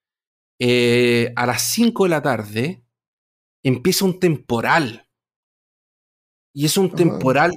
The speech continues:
Speaker 1: de, de tamaños que no se veían en décadas en esta ciudad.
Speaker 2: Ya.
Speaker 1: Entonces es un temporal muy fuerte que de hecho llega a granizar.
Speaker 2: Wow.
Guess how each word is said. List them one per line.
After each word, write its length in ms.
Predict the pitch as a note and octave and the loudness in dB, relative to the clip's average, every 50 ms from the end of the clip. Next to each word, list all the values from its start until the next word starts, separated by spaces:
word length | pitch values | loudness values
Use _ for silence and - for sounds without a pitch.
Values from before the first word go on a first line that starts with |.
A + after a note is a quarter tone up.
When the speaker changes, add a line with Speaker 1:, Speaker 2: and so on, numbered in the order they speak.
| - | -2
Speaker 1:
de, 540 | F3 F3 E3+ E3+ E3 D#3+ D#3 D#3 C#3 - _ _ _ _ _ _ _ _ _ _ _ _ _ _ _ _ _ _ _ _ _ _ _ _ _ _ _ _ _ _ _ - - - _ | 0 2 2 4 2 2 0 -2 -4 -8 _ _ _ _ _ _ _ _ _ _ _ _ _ _ _ _ _ _ _ _ _ _ _ _ _ _ _ _ _ _ _ -20 -20 -20 _
de 360 | _ A#2+ A#2 B2+ B2 A#2+ A#2+ | _ -10 -6 -4 -2 -2 -4
tamaños 1000 | A#2+ A#2+ A#2 A#2+ A#2 A#2+ C3 D3 E3 F3+ F#3 F#3+ F3+ - - - - - - _ _ | -6 -6 -4 -4 -2 0 0 2 2 2 2 2 0 -2 -6 -10 -10 -12 -14 _ _
que 160 | - B2+ C3 | -4 -2 0
no 320 | C3 C3 C3 C3+ D3 E3 E3+ | 2 2 2 4 2 2 0
se 220 | E3 - - E3 | -2 -4 -6 -6
veían 440 | D3+ D3+ D3 C#3+ C#3+ D#3+ E3 E3+ E3 - - | -4 -4 -4 -2 -2 -2 -2 -2 -4 -6 -6
en 340 | A#2+ A2+ A2+ A2 G#2+ G2+ - - | -6 -4 -4 -4 -4 -6 -2 2
décadas 800 | E3+ G3+ G3+ G#3 - D3+ G#2+ G2+ G2+ - - - - - - - | 2 2 2 2 -2 -4 -4 -4 -6 -8 -8 -8 -8 -8 -10 -6
en 120 | - B2+ B2 | -2 0 0
esta 220 | A#2+ A#2+ A#2+ A2+ | 0 0 -4 -6
ciudad. 320 | A2 - G2+ G2 F#2+ - - - - _ _ _ _ _ _ _ _ _ _ _ _ _ _ _ | -8 -8 -8 -8 -10 -12 -14 -18 -20 _ _ _ _ _ _ _ _ _ _ _ _ _ _ _
Speaker 2:
Ya. 380 | - D3 D3 C#3+ C#3 C3+ D3+ G3+ | -14 -12 -10 -10 -10 -10 -10 -10
Speaker 1:
Entonces 380 | G3+ F3+ - _ - C3 B2 - | -12 -12 -14 _ -6 -4 -2 0
es 60 | F3 | 0
un 100 | E3+ E3+ | 0 0
temporal 420 | F3 D3+ C3+ - C3 C#3+ D#3+ E3+ | -2 -4 -2 -2 0 0 2 2
muy 260 | D#3+ D3+ D#3+ F#3 A3+ A3 | 0 0 2 2 2 0
fuerte 560 | - - - - G3 G#3 G3+ G3+ - G#3 F3+ | 0 -4 -4 -2 0 0 -2 -2 -6 -8 -4
que 120 | D#3 C3+ | -2 0
de 80 | B2+ D3 | 0 0
hecho 180 | D3 D3 - C#3+ | -2 -2 -4 -4
llega 280 | C3 C#3+ D#3+ E3 D#3+ | -2 -2 0 0 0
a 20 | D3+ | 0
granizar. 720 | D3 D3 C#3+ C3+ B2+ A#2 A2+ - - - D#3+ E3+ D3 - - - - _ _ _ _ _ _ _ _ _ _ _ _ _ _ _ _ _ _ _ _ _ _ _ _ _ - | 0 -2 0 0 0 0 0 0 0 0 -2 -2 -4 -6 -10 -16 -20 _ _ _ _ _ _ _ _ _ _ _ _ _ _ _ _ _ _ _ _ _ _ _ _ _ -16
Speaker 2:
Wow. 420 | - - C#3 - D#3+ D3+ E3 E3 | -14 -12 -10 -10 -10 -12 -14 -16